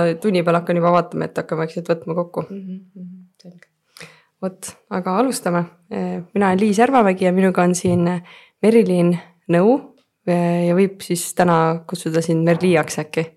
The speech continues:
Speaker 2: Jah.
Speaker 1: Et see on siukene vahva nimi. Sa võid sellest ka rääkida, et kuidas, äh, kuidas see nimi sulle tuli ja, ja kuidas see nagu sai.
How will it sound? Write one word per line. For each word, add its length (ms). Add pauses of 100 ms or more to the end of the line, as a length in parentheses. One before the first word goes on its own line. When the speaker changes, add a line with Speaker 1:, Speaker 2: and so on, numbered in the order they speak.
(120)
Speaker 2:
Jah. 180 (440)
Speaker 1:
Et 220
see 100
on 140
siukene 320 (500)
vahva 240
nimi. 220
Sa 80
võid 100
sellest 260
ka 120
rääkida, 260
et 80
kuidas, 240 (160)
äh, 280
kuidas 260
see 140
nimi 200
sulle 240
tuli 220
ja, 160 (640)
ja 160 (360)
kuidas 280
see 100
nagu 160
sai. 300